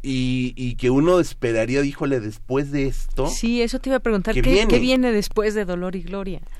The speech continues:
Speaker 1: Pues
Speaker 2: ¿No?
Speaker 1: mira,
Speaker 2: ¿Qué
Speaker 1: yo
Speaker 2: vendrá? ¿Cómo nos sorprenderá
Speaker 1: ¿Cómo nos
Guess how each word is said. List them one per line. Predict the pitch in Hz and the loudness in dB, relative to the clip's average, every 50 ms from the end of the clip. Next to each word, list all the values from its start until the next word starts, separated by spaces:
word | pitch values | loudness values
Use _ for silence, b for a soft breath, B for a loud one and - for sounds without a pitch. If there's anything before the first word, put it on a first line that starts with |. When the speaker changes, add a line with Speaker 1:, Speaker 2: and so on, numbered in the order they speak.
| b b b b b | b b b b b
Speaker 1:
Pues | - 117 139 | -2 0 2
Speaker 2:
¿No? | 165 | 4
Speaker 1:
mira, | 170 165 151 190 | 4 4 2 2
Speaker 2:
¿Qué | 170 170 | 2 4
Speaker 1:
yo | 170 170 | 4 4
Speaker 2:
vendrá? | 180 202 170 180 196 - - - - - - - - - - - | 4 4 2 0 -2 -4 -8 -12 -16 -16 -18 -20 -20 -18 -14 -8
¿Cómo | - 202 202 196 185 | -6 -4 -2 -2 -2
nos | 175 175 - | -4 -4 -6
sorprenderá | - 160 160 - 160 151 147 151 151 151 | -6 -8 -8 -6 -8 -8 -6 -6 -8 -6
Speaker 1:
¿Cómo | 151 - 151 175 190 | -2 0 0 2 2
nos | 202 | 2